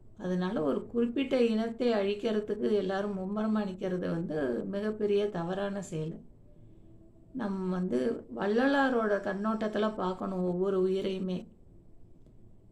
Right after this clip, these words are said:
இப்ப ஆடு, மாடு, குரங்கு, குதிரை, அது மாதிரி உயிரினங்கள்லாம் வந்து இயற்கையை நம்பி இருக்கு.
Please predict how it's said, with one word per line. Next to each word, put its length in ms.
இப்ப 140
ஆடு, 360
மாடு, 460
குரங்கு, 500
குதிரை, 400
அது 200
மாதிரி 280
உயிரினங்கள்லாம் 800
வந்து 320
இயற்கையை 580
நம்பி 320
இருக்கு. 300